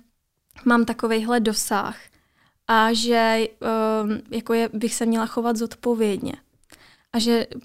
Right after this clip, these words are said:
jako takhle se chovám, když mám dosah a že ty lidi a že, že je vlastně poškozuju a že bych měla brát ze zodpovědností, eh, to,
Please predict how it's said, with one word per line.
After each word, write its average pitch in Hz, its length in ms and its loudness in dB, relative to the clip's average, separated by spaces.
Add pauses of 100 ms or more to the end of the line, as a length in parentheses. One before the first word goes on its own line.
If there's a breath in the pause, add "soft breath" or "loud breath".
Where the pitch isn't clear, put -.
(160)
jako 240 200 -6
takhle 233 280 -4
se 240 120 -6
chovám, 226 380 -2
když 220 260 -2
mám 226 360 2
dosah 220 440 -4
a 226 60 -2
že 220 120 -6
ty 226 120 -4
lidi 226 360 0
a 220 80 -2
že, 220 220 -4
že 226 120 -4
je 220 80 -2
vlastně 220 280 -4
poškozuju 226 840 -2 (380 loud breath)
a 240 60 0
že 233 140 2
bych 226 220 -4
měla 220 400 2
brát 214 600 0
ze 220 160 -8
zodpovědností, 220 1080 -6 (360 soft breath)
eh, 214 260 0 (140)
to, 214 280 0